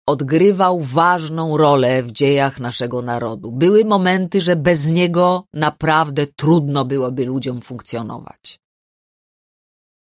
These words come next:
To jasne, że ludzie potrzebują wiary, która dawałaby nadzieję. Kiedy czują się bezsilni, samotni, kiedy dzieje się coś, co ich przerasta,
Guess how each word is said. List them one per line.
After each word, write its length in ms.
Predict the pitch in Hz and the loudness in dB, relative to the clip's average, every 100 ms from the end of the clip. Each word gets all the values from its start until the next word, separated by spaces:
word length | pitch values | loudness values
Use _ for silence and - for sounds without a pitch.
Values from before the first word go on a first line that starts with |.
| - | -10
To 40 | |
jasne, 400 | 160 196 - 151 | -6 -4 -4 -4
że 120 | 123 | -4
ludzie 220 | 120 113 - | -8 -10 -12
potrzebują 800 | - - 123 117 127 120 110 | -12 -10 -10 -8 -6 -6 -8
wiary, 560 | 113 113 123 110 120 113 | -10 -10 -8 -8 -10 -14
która 320 | - 120 117 | -16 -14 -12
dawałaby 640 | 113 113 110 113 113 104 | -10 -10 -10 -10 -10 -10
nadzieję. 680 | 110 117 110 123 117 151 180 _ _ _ _ _ _ _ _ _ _ _ _ _ _ | -10 -10 -8 -8 -8 -10 -16 _ _ _ _ _ _ _ _ _ _ _ _ _ _
Kiedy 220 | - 131 143 | -8 -6 -6
czują 260 | 156 147 | -4 -4
się 140 | 135 131 | -6 -8
bezsilni, 680 | 123 - - 160 156 120 98 | -8 -8 -8 -8 -8 -10 -10
samotni, 760 | - 113 131 135 - 107 - | -10 -8 -10 -12 -14 -16 -16
kiedy 280 | - 107 123 | -14 -12 -8
dzieje 240 | 131 123 | -4 -4
się 140 | 120 127 | -6 -10
coś, 320 | 127 120 - | -10 -10 -10
co 120 | - | -8
ich 120 | 117 | -10
przerasta, 840 | - - 139 131 165 - - 117 | -8 -6 -2 -2 -2 -4 -10 -14